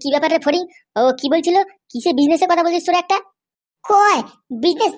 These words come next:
না তো, কিছু বিজনেস না। আরে আমরা নেমন্তন্ন বাড়ি যাবো, তাই ওখানে একটা ছাগল আছে, ওই ছাগলটার কথা বলছিলাম।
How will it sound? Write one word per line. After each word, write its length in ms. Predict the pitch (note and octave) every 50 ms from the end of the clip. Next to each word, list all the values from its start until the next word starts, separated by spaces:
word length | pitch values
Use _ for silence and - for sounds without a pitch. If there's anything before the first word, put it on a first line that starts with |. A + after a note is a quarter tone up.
| E4+ D4 C#4+
না 80 | E4+ F#4+ A4
তো, 80 | C#5 C#5 - - _ _ _ _ -
কিছু 160 | F#4+ F4+ A4 C5
বিজনেস 220 | B4 A#4+ C#5 A#4+ G4+ G4
না। 60 | B3 G#3 - - _ _ _ - - C4+
আরে 140 | D4 F4+ G#4 A4+ F#4
আমরা 120 | F4 G4
নেমন্তন্ন 380 | F4 D4+ D#4 E4+ E4+ - F#4 F#4+ F4+
বাড়ি 140 | F#4+ F#4 F#4
যাবো, 140 | G#4 A4 G#4+ G#4+ G#4+ - _ _ -
তাই 140 | - C#4+ D#4 D4+
ওখানে 180 | D4 D#4 F4 F#4 F#4
একটা 140 | F4 F#4+ F#4 F4 - _ _ _ -
ছাগল 280 | - - - - D4+ D#4+ F4
আছে, 120 | E4+ G4+ G#4 G#4+ G#4 - _ _ _ -
ওই 100 | C#4 D4 C#4+
ছাগলটার 340 | A#3+ B3 D4 D#4+ E4 F4+ F4
কথা 140 | F4+ F#4 F4+ E4
বলছিলাম। 280 | D4+ C4+ B3 A3 G3